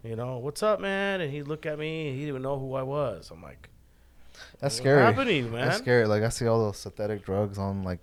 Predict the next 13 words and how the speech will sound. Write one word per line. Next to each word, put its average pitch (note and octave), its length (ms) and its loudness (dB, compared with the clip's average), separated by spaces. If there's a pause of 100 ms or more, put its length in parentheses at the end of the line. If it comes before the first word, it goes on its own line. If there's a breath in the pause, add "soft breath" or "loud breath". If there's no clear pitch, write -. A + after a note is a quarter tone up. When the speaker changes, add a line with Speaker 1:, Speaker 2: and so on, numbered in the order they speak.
Speaker 2:
you F#2 140 -10
read F#2 180 -2
about F#2 280 0
it - 20 0
and F#2 140 -2
look F2+ 140 -4
on F2+ 160 -2
YouTube, F2+ 520 -2
people F#2 240 -4
eating F#2+ 220 -4
each - 140 -6
other F#2+ 320 2
and F2 240 -4